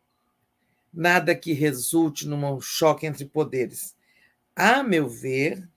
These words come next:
o, o Supremo vai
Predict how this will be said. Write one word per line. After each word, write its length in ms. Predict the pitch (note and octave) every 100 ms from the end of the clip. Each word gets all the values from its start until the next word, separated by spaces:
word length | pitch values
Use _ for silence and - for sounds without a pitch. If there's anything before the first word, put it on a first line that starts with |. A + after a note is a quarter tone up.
| _ _ _ _ _ _ -
o, 680 | F#3 F#3+ G3 - - F3+ E3
o 60 |
Supremo 800 | D3+ D#3+ C#3+ C#3 C#3 D#3+ G3 - _ -
vai 320 | C#3+ C3+